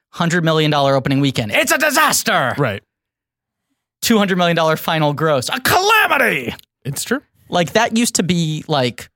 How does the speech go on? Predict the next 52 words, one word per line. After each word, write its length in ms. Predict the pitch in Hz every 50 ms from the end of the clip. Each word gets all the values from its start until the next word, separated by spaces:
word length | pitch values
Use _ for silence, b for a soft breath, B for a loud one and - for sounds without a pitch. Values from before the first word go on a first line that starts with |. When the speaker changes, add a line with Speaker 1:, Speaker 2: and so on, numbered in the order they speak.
| _ _ _ _ _ _ _ -
Speaker 1:
the 80 | 202
number 420 | 214 214 208 220 233 233 220 240 226
one 240 | 202 208 214 208 202
movie 300 | 214 240 247 202 208 190
of 80 | 180 160
what? 260 | 175 165 120 - 143
Nineteen 360 | 143 147 156 175 - 190 185
eighty-six 560 | 175 156 147 143 - - - 165 175 - -
was 140 | 165 151 -
Three 220 | - 160 151 156 156
Men 140 | 156 151 151
and 100 | 143 143
a 40 |
Baby, 340 | 127 123 127 139 151 151 180 165
which 200 | 156 147 - -
did, 140 | 151 135
like, 240 | 143 139 123 127 - -
a 40 | 135
hundred 440 | - 160 151 151 135 151 147 131 131
and 220 | 127 123 120 - _ _
sixty 380 | - - - 160 - - 214 196
million. 460 | 190 190 196 202 202 208 233 302 - -
Speaker 2:
Sure. 240 | - - 392 381 - _ _ _ _ _ _ _
It's 120 | - - -
a 40 | 214
long 140 | 226 233 214
time 180 | - 240 254
ago, 180 | 247 196 147 127
though. 100 | 135 131
Speaker 1:
Yeah, 80 | 117 131 - _ -
I 80 | - 254
know. 140 | 269 262 254 - B B B B _ _ _ -
Speaker 2:
Superfly 600 | - - 190 180 202 170 - 196 180 175 170 170
is 60 | 170
number 180 | 170 156 147 147
six. 300 | - - 180 170 - -
Deadpool 380 | - 175 170 165 160 156 147
two 140 | - 180 165
is 80 | 156 151
number 160 | 151 135 135
five. 320 | - - 175 170 170 170 160
Did 120 | 156 165
you 100 | 208 226
see 180 | - - 320 349
it? 160 | 381 - - _ _ _ _ _ _ _ _ _ _ - - -
Speaker 1:
I 60 | - 170
have 80 | 190 214
not 160 | 226 214 -
seen 140 | - 180 151
it 60 | 156
yet, 240 | 135 127 127 127 -
and 300 | - 156 139 135 127 123